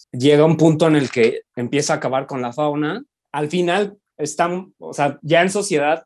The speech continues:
o por ejemplo, como más centrado en el hombre, pues no se puede tener un chingo de animales ferales porque al final, por ejemplo, no sé, un, un amigo, su, su tío tenía un pedo ahí como de,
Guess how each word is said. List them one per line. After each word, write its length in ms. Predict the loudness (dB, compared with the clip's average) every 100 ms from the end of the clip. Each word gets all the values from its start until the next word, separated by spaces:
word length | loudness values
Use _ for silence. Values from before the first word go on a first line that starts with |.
| -12
o 220 | -12 -12
por 120 | -10
ejemplo, 340 | -8 -4 -4 -4
como 380 | -2 -2 -4 -8 _ _ -20 -8 0
más 240 | 2 4 2
centrado 500 | 0 0 2 2 2
en 80 | 0
el 140 | -2
hombre, 380 | -2 -2 -2 -4
pues 160 | -10 -8
no 160 | -8
se 140 | -8 -6
puede 200 | -4 -4
tener 380 | -6 -8 -8 -10 _ _
un 120 | -6 -2
chingo 260 | 2 4
de 60 | 4
animales 460 | 4 4 4 2
ferales 380 | 2 2 2 0
porque 200 | -4 -4
al 80 | -6
final, 440 | -6 -8 -6 -6 -8 _ _ -8
por 100 | -6
ejemplo, 300 | -4 -4 -4
no 140 | -4
sé, 200 | -4 -6 -8 -20 -10
un, 880 | -4 -2 0 2 0 -2 -8 -6 -2
un 120 | 2
amigo, 800 | 4 6 8 8 6 4 0 -6 -20 _ _ _ _
su, 360 | -6 0 0 0
su 220 | -4 -6
tío 320 | 0 2 2
tenía 300 | -2 -4 -4
un 120 | -6
pedo 220 | -4 -4 -2
ahí 140 | -6
como 260 | -8 -10 -10
de, 480 | -12 -12 -12 -12